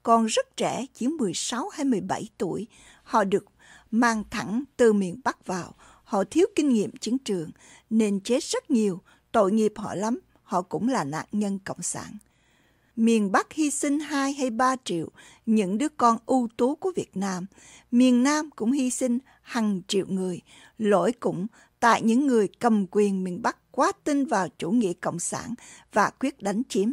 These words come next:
miền Nam. Vị tướng anh hùng. Đầu tháng tư năm một nghìn chín trăm bảy mươi lăm, khi quân đội miền Bắc vượt vĩ tuyến mười bảy tràn xuống miền Nam, tướng Đảo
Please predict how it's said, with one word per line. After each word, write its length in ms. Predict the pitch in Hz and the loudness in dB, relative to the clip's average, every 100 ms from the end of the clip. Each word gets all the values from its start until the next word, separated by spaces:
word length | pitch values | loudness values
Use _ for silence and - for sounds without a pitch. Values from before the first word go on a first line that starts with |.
| 262 | -2
miền 180 | 180 - | -4 -2
Nam. 300 | 180 170 165 - _ _ _ _ _ _ _ _ _ _ _ _ _ _ _ _ | -8 -8 -12 -18 _ _ _ _ _ _ _ _ _ _ _ _ _ _ _ _
Vị 220 | 240 - _ | 0 0 _
tướng 240 | 208 233 339 | 0 0 -2
anh 180 | - 208 | -4 -2
hùng. 220 | 220 185 196 _ _ _ _ | -2 -4 -8 _ _ _ _
Đầu 200 | - 233 | 4 4
tháng 180 | 233 339 - | 4 -2 -2
tư 160 | 320 302 | -2 0
năm 180 | 294 | 0
một 60 | 254 | 0
nghìn 180 | 190 156 | -2 -8
chín 200 | - 226 | -4 -4
trăm 260 | 254 220 208 | -2 -4 -4
bảy 160 | - | -4
mươi 140 | 220 220 | -2 -2
lăm, 240 | 202 190 - _ _ | -4 -6 -10 _ _
khi 140 | - 302 | -6 -4
quân 220 | - 285 | 0 0
đội 180 | 240 139 | 2 0
miền 260 | 196 185 - | -2 -6 -4
Bắc 160 | 233 - - - | -4 -6 -12 2
vượt 240 | 214 214 - | 4 4 0
vĩ 120 | 190 | -8
tuyến 240 | - 254 330 | -4 -4 -2
mười 180 | 330 | -4
bảy 280 | 202 135 170 - - | -4 -6 -6 -10 -4
tràn 240 | 226 180 | -2 -2
xuống 280 | - 214 277 | -6 -4 -2
miền 180 | 185 185 | -2 -6
Nam, 260 | 196 170 - - - _ - | -8 -8 -14 -20 -20 _ -2
tướng 160 | 330 466 | -2 0
Đảo 280 | - 170 | 0 -2